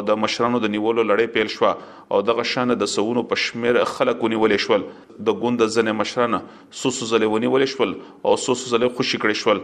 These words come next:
ځینې سیاسي کارپوهان او د بشري حقوقو فعالان وایي چې په سیاسي اړې ګړې کې په سیاسي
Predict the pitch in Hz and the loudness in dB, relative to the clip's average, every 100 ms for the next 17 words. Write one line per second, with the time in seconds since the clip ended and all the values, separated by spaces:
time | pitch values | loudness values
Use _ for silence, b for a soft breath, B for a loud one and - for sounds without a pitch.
0 | B - - 113 110 110 113 107 - 120 | B -18 -6 -2 -2 -2 0 -2 -2 0
1 | 117 - 107 113 123 123 B B B 110 | -2 2 0 2 2 0 B B B 0
2 | 110 113 107 107 113 120 120 123 117 104 | 4 4 2 0 0 2 0 0 -4 0
3 | 104 113 120 123 - - B B - 117 | 0 0 2 2 2 -8 B B -2 0
4 | 110 - 113 113 127 117 110 113 101 113 | 0 0 0 0 0 2 2 2 2 0
5 | 123 98 - - - - 110 - 98 - | 2 -2 -4 -14 -14 -6 -4 0 -2 0
6 | 123 | 0